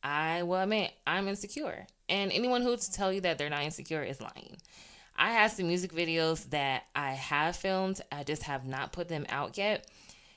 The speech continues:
And it was because I did not like the way that I looked. I looked back at the footage and I was like, "This ain't it." <laughs> This ain't, you know, I, I looked terrible. My makeup was not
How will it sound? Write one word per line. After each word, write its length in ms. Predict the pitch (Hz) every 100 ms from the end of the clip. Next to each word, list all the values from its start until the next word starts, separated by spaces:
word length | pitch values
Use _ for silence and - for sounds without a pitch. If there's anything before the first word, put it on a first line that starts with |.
| _
And 260 | - 185 185
it 60 | 185
was 220 | 185 185
because 520 | 190 - 233 208 185 -
I 140 | 165
did 200 | 160 165
not 260 | 202 226 -
like 360 | 160 156 160 -
the 80 |
way 240 | 151 151 151
that 140 | 139
I 100 | 131
looked. 520 | 127 123 - - - -
I 100 | 156
looked 200 | 190 190
back 220 | 170 165
at 60 | 160
the 60 | 156
footage 360 | 143 143 139
and 100 | -
I 100 | 147
was 120 | 147
like, 440 | 151 139 127 - - -
"This 260 | 143 160 -
ain't 240 | 143 131
it." 1300 | 156 196 - - - 233 679 719 - - 277 - 240 -
<laughs> 80 |
This 280 | 180 214 208
ain't, 180 | 170 - - - - -
you 140 | - 185
know, 80 |
I, 260 | 165 165 151 -
I 120 | 151
looked 320 | 143 143 -
terrible. 800 | - 233 208 190 185 180 180 175
My 140 | 139 143
makeup 460 | 151 165 175 170 170
was 200 | 170 170
not 360 | 165 156 143